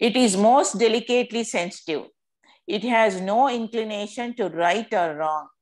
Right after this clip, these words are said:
Okay. When the desire and, uh, feeling is not, uh, balanced. Good or bad, health or disease. It responds to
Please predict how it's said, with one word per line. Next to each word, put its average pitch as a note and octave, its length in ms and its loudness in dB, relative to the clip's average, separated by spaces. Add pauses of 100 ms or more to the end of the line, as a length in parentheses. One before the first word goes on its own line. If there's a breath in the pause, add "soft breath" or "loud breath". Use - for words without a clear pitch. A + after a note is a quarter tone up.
(200)
Okay. D3+ 240 -8 (140)
When F#3+ 220 -2
the G3 80 0
desire F#3+ 540 0
and, E3+ 180 -8
uh, D#3 140 -6 (420)
feeling G3+ 380 -2
is D#3+ 80 -4
not, E3+ 360 -4
uh, D3 320 -2
balanced. D#3 480 -2 (1000 soft breath)
Good A#3+ 180 2
or G3 160 4 (140)
bad, D3 240 0 (380)
health A#3 280 -4
or G#3 160 -6
disease. D#3 540 -10 (520)
It G#3+ 220 -2
responds B3+ 600 0
to A#3 100 -2